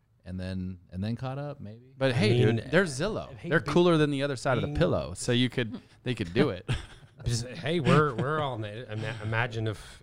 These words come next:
Speaker 3: if we were, like, yeah, I mean, if, it could happen to anybody if you take on too much too quick.
Speaker 4: Yeah.
Speaker 3: You just, you just, you start losing your own value.
Speaker 1: Yep.
Speaker 2: Yep.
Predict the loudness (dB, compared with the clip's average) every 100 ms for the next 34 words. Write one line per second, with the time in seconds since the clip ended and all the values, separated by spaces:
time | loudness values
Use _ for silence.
0 | -10 -10 -10 -12 -14 -8 -4 -2 -2 -2
1 | -6 -10 -18 -20 _ _ _ _ _ _
2 | _ _ _ _ _ _ _ _ _ _
3 | _ -20 -20 -20 -20 -10 -8 -8 -8 -10
4 | -10 -10 -14 -16 -16 -14 -18 -18 -12 -8
5 | -6 -2 -2 0 -2 -6 -8 -12 -10 -6
6 | -6 -6 -8 -6 -6 -6 -8 -10 -10 -8
7 | -8 -10 -10 -8 -8 -10 -8 -6 -6 -6
8 | -6 -4 -6 -6 -6 -2 0 0 2 2
9 | 2 2 0 -2 -2 0 0 0 0 0
10 | -4 -8 -14 _ -20 -20 _ _ _ _
11 | _ _ _ _ -6 -4 -4